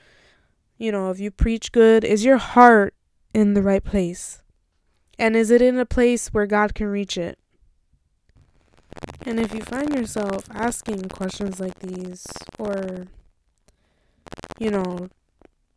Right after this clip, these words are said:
resonating with this word and saying, you know,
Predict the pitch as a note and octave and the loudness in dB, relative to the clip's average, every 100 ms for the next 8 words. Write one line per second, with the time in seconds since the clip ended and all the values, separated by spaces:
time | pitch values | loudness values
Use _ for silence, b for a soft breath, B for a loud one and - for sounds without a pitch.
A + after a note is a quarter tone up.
0 | _ - - - - A#3 G#3+ A#3+ B3 G#3+ | _ -20 -18 -12 -6 -2 0 2 2 4
1 | G#3+ G#3 G3+ G3 G3 - G#3 G3+ G3 G3 | 2 0 -4 -6 -8 -6 -4 -2 -2 -6
2 | - G3+ G3 G3 G3 B B B B B | -8 -8 -6 -8 -12 B B B B B
3 | B B B B B B B B B B | B B B B B B B B B B
4 | B B B - A#3+ A3+ G3 G3 | B B B -8 -2 0 0 -2